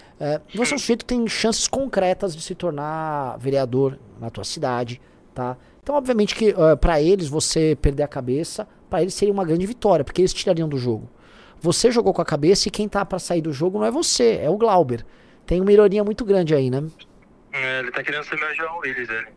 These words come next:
Speaker 1: Pois é.
Speaker 2: Não foi pro Bolsonaro aí, tá querendo ajudar ele.
Speaker 1: Pois é.
Speaker 2: E como o, o Mineiro foi pro Faustino lá.
Speaker 1: Pois, verdade.
Speaker 2: Esses ca-, esses cara, esses caras querem se aliar, não é possível esses malucos, eles querem ajudar a gente.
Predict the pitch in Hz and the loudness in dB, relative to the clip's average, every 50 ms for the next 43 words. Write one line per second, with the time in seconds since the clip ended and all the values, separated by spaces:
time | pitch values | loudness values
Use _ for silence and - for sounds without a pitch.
0 | _ _ _ _ _ _ _ _ _ - - 156 156 170 - - 143 151 147 - | _ _ _ _ _ _ _ _ _ -2 2 2 2 4 2 2 0 0 -2 -4
1 | - 120 113 - 113 - 120 120 117 - - 123 120 117 117 117 120 117 117 117 | -6 -8 -8 -10 -8 -8 -8 -8 -8 -8 -8 -6 -6 -4 -4 -4 -4 -4 -6 -6
2 | 120 127 135 143 - _ - 123 - 120 117 120 127 131 131 127 131 131 123 123 | -6 -8 -10 -12 -12 _ -10 -8 -6 -6 -6 -6 -6 -6 -8 -8 -8 -8 -6 -6
3 | 117 113 110 107 - _ _ _ - 143 156 180 165 135 127 131 139 147 - - | -6 -6 -8 -10 -14 _ _ _ -2 0 0 2 0 0 -2 -4 -4 -6 -6 -6
4 | 151 156 156 156 151 147 143 135 131 127 131 127 127 123 - 113 - - - - | -6 -6 -6 -6 -6 -6 -6 -6 -6 -6 -6 -6 -6 -8 -8 -8 -6 -6 -6 -6
5 | - - - - 151 - - - - - - - - - - - - - - 180 | -4 -4 -4 -4 -4 -4 -6 -6 -6 -8 -8 -10 -8 -8 -8 -8 -8 -6 -8 -6
6 | 170 - - - - - 190 202 - 147 143 143 147 - - - - 156 147 - | -6 -6 -6 -8 -10 -10 -8 -6 -6 -4 -4 -6 -6 -8 -10 -10 -10 -10 -10 -12
7 | _ - - - - - _ _ _ _ _ - _ _ _ _ _ _ - 196 | _ -18 -20 -20 -20 -20 _ _ _ _ _ -20 _ _ _ _ _ _ 6 6
8 | 226 247 180 160 226 247 240 233 214 233 247 175 131 127 170 165 - 170 170 170 | 6 8 8 6 6 8 8 6 4 4 2 0 -2 -4 -4 -4 -4 -6 -6 -6
9 | - 202 190 - - 196 208 220 214 202 156 190 196 - - - 214 220 240 226 | -8 -8 -8 -6 -6 -6 -4 -4 -4 -4 -4 -6 -6 -8 -10 -8 -6 -6 -6 -8
10 | - - 233 226 226 226 - 240 247 277 294 262 196 170 170 170 165 - - - | -8 -8 -8 -8 -8 -10 -10 -10 -10 -8 -8 -8 -6 -6 -6 -8 -8 -12 -18 -14
11 | - 196 160 135 127 123 - 123 120 123 120 120 117 117 - 117 110 - - - | -10 -8 -8 -8 -8 -10 -12 -12 -10 -10 -10 -10 -10 -10 -10 -10 -10 -12 -10 -10
12 | 120 120 127 135 - - - 151 143 139 123 117 113 113 - | -8 -8 -8 -8 -10 -12 -10 -8 -8 -8 -8 -10 -14 -16 -20